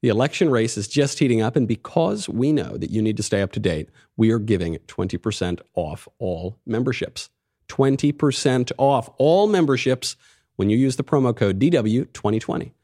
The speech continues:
Members get our articles ad-free, access to all of our live broadcasts and show library, the full three hours of The Ben Shapiro Show, select bonus content, access to the mailbag, and now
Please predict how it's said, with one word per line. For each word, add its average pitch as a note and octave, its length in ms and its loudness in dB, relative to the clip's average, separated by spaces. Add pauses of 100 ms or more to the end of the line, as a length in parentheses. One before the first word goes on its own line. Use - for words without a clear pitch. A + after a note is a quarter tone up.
(420)
Members D#3 300 4
get D#3 140 2
our C3+ 180 4
articles C3+ 400 2
ad-free, C3+ 560 2
access B2 460 -4
to - 160 -2
all D3 240 0
of C3 80 0
our G2+ 120 0
live F#2 240 -2
broadcasts D3 640 0
and G2+ 100 -2
show F3+ 180 0
library, D3 460 2
the A#2 80 -2
full A#2+ 200 0
three A2+ 260 0
hours G#2 260 0
of F#2+ 80 -4
The G2 60 -4
Ben G2 160 -2
Shapiro C#3+ 400 0
Show, C#3+ 300 2 (180)
select F#3 480 -2
bonus G2+ 320 0
content, A#2 460 0
access G2 400 -4
to G2 80 -4
the F#2+ 80 -2
mailbag, D3+ 400 2
and D3 160 4
now F2+ 400 -2